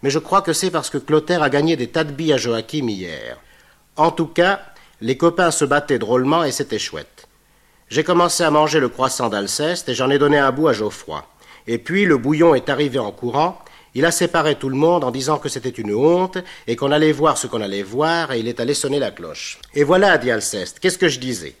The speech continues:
À force de faire les guignols, Geoffroy et Nicolas n'ont pas eu le temps de se battre. » Quand le bouillon lui a raconté ce qui s'était passé,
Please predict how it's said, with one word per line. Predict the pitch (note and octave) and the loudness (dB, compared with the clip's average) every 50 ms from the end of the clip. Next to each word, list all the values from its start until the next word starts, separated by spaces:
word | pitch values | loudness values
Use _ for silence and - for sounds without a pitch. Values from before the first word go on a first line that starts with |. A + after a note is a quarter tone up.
| _ - - - - - _ - | _ -20 -20 -20 -20 -20 _ -8
À | B2+ C3+ | -8 -2
force | - G3 G3+ G3+ D3+ | 2 4 4 4 4
de | E3 | 2
faire | D#3+ - - E3+ D3+ C3+ | 0 4 4 4 4 4
les | C3 B2 | 2 -2
guignols, | G#2+ A#2 A#2+ C3 C#3 D3+ D#3+ F3 F#3 F#3+ F#3 - - - - - | -2 -2 0 2 2 2 2 2 0 -2 -4 -8 -18 -20 -16 -6
Geoffroy | G#2+ C#3 E3+ D#3+ - - E3 D#3+ D3 C#3+ | 2 2 2 2 4 2 4 4 6 4
et | |
Nicolas | C3 B2+ B2 - C#3 C#3+ D#3+ E3+ | 2 0 -2 0 2 4 4 4
n'ont | D#3+ C#3 B2 | 4 2 2
pas | - C#3+ C3 | 0 -2 -2
eu | C#3 C3+ | -2 -4
le | B2 | -4
temps | - D#3 D3+ | 0 0 0
de | B2+ A#2+ | 0 -2
se | - - A2 | -6 -6 -8
battre. » | F2 D2+ D#2+ D2+ D2 - - - - _ _ _ _ _ _ _ _ _ _ _ _ _ _ _ _ _ _ _ - | -8 -8 -10 -12 -12 -12 -18 -20 -20 _ _ _ _ _ _ _ _ _ _ _ _ _ _ _ _ _ _ _ -2
Quand | C#3+ D3+ | 0 4
le | F3 G3 | 4 4
bouillon | F#3 F#3+ G3+ F#3+ G3 F#3 | 4 4 2 2 2 2
lui | F3+ D#3+ D#3+ | 4 4 2
a | D#3 | 2
raconté | D3 D#3 D3+ - E3 D#3+ D#3+ - D#3 C#3+ | 2 2 0 0 -2 -2 -2 -2 -4 -4
ce | - - | -4 -6
qui | B2+ | -8
s'était | - B2 - - F#2+ | -8 -8 -8 -8 -10
passé, | F2 - G#2+ A#2+ - - - F3 F#3 F#3 | -8 -6 -6 -6 -4 -4 -6 -6 -8 -10